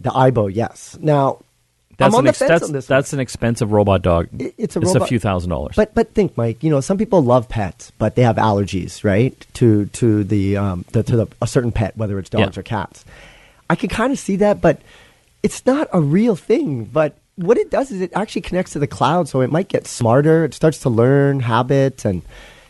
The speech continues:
Speaker 1: it charges itself. So it can work for two
Speaker 2: Yeah,
Speaker 1: hours.
Speaker 2: but my robot vacuum doesn't even charge itself properly all the time.
Speaker 1: Yeah, I know,
Speaker 2: I'm
Speaker 1: I
Speaker 2: gonna have a
Speaker 1: know.
Speaker 2: dead robot dog when I come home.
Speaker 1: But here's the funny thing about dogs. See, I get into specifics. I'm like,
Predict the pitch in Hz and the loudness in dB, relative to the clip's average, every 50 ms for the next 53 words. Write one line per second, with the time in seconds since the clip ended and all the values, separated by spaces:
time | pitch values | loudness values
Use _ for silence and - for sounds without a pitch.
0 | _ - 131 - - - - 135 135 147 139 170 147 175 - - - - 156 156 | _ -6 -6 -6 -4 -2 0 0 2 2 2 0 0 -2 -2 -2 0 2 2 2
1 | 180 214 - - _ _ - - _ _ _ _ _ _ _ _ _ - - 143 | 2 -2 -6 -12 _ _ -20 -20 _ _ _ _ _ _ _ _ _ 0 2 4
2 | 131 135 131 - - 135 123 131 190 240 - - 185 170 156 175 180 180 170 143 | 4 4 2 2 0 0 2 2 0 0 -2 -4 -4 -2 -2 0 0 2 2 2
3 | 131 123 117 113 123 151 202 208 - 175 190 196 185 202 202 196 151 120 143 135 | 2 2 0 -2 -2 -2 -2 -2 0 0 2 4 4 4 4 4 4 4 2 0
4 | 131 135 - 131 113 113 110 110 107 - - _ _ - 117 113 110 107 98 - | 0 0 -2 -2 -2 0 0 0 -2 -4 -6 _ _ -2 0 2 2 2 0 0
5 | - 110 107 98 - - - 101 90 - - 101 90 85 - 85 85 73 69 67 | 0 0 0 0 -2 -4 -4 -4 -4 -2 0 0 2 2 0 -2 -4 -2 -4 -4
6 | 65 - - - 175 - 90 - - 135 139 139 143 135 120 107 98 92 - 123 | -6 -4 -2 0 0 0 -2 -4 -2 0 2 4 4 2 2 0 -4 -4 -2 0
7 | 127 131 143 147 135 123 - - - 113 110 110 104 101 98 95 98 92 87 - | 2 4 4 4 2 0 -2 0 2 2 2 4 4 2 2 4 2 2 0 2
8 | 101 92 92 92 92 87 95 87 87 - - 98 92 85 87 71 82 - - _ | 2 2 4 4 2 2 0 -2 -4 -4 -4 -4 -4 -4 -4 -6 -6 -8 -6 _
9 | - 151 139 135 208 196 - 190 147 165 160 170 151 160 151 139 131 - - 123 | 0 0 2 2 0 0 -2 -2 -2 -2 -2 0 0 0 0 -2 -2 -2 -2 -2
10 | 117 107 - - 156 214 247 392 320 226 170 143 117 - - 123 - - 131 113 | -2 -2 -2 -2 0 0 0 -2 -2 -2 -4 -6 -6 -6 -8 -6 -2 -2 -2 -2
11 | 110 - 135 135 139 131 110 - - | -2 -2 0 0 2 0 0 -2 -4